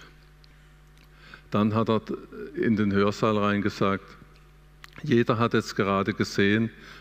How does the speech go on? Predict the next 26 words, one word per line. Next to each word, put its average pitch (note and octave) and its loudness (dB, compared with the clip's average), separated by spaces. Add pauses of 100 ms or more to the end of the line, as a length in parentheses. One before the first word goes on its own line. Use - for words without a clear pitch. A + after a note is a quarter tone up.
das - -8
war G#2+ 2
eine G#2 2
suggerierte G#2+ 0
Brandblase, A2 -2
ist - -8
keine G2+ -2
echte G2 -2
Brandblase. F#2+ -4 (480)
Unterm G#2+ 2
anderen A#2+ 2
Mikroskop G2+ -2 (840)
liegt G#2+ -2
die A#2+ 2
Flüssigkeit A2 0
von G#2 -2
einer G#2+ -2
echten A2 -2
Brandblase.“ G#2+ -2
Da G2+ -4
kam G2 -4
ein G2+ -4
Patient G2+ -4
in G#2+ 0
die G2+ -4
Klinik G2+ 0